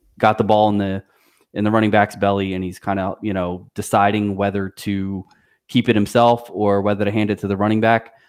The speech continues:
There's always that end man that's unblocked that has to make those decisions. And I guarantee you the Chiefs' practice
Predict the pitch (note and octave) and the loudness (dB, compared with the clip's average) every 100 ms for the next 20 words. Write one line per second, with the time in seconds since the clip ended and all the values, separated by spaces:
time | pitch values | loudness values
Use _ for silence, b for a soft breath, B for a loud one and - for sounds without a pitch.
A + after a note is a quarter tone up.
0 | b - A2 A#2 C#3 B2 A2+ A#2 - _ | b 0 4 4 4 2 2 2 0 _
1 | _ _ _ - G#2+ A2+ A2 G#2 - _ | _ _ _ -2 2 4 2 -2 -10 _
2 | G#2 G#2 G2+ G2 F#2+ - - G#2 F#2+ F#2 | -4 -2 -2 -2 -4 -6 -4 -4 -2 0
3 | G#2+ - _ _ _ _ - G2+ G2+ G#2 | 0 -2 _ _ _ _ -2 2 4 2
4 | G2+ G#2 G2+ G2+ G2 F#2+ A2 G#2+ A#2 G#2+ | 0 -2 -2 -2 -8 -6 -4 -2 0 0
5 | G#2 G#2 A#2 A#2 - G#2+ G2 G2 - G#2+ | 0 2 2 2 -2 -4 -4 -6 -6 -8
6 | - - G#2 G#2 A#2+ A2+ - | -8 -4 -2 -2 -2 -4 -8